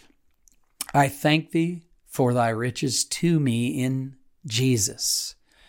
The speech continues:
for the unclouded revelation of him in thy word, where I behold his person,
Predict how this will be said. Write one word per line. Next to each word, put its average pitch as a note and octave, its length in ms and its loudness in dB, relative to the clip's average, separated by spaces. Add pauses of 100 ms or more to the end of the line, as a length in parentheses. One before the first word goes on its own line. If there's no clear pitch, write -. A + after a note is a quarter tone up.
(440)
for C#3+ 180 2
the B2+ 200 2
unclouded D3 760 0
revelation A#2 800 -2
of A2 240 -8
him B2+ 400 -2
in A#2 400 -4
thy A2+ 340 -4
word, A2+ 600 -12 (920)
where B2+ 280 0
I C#3 180 4
behold D#3 480 0
his C#3 200 0
person, F3+ 580 -6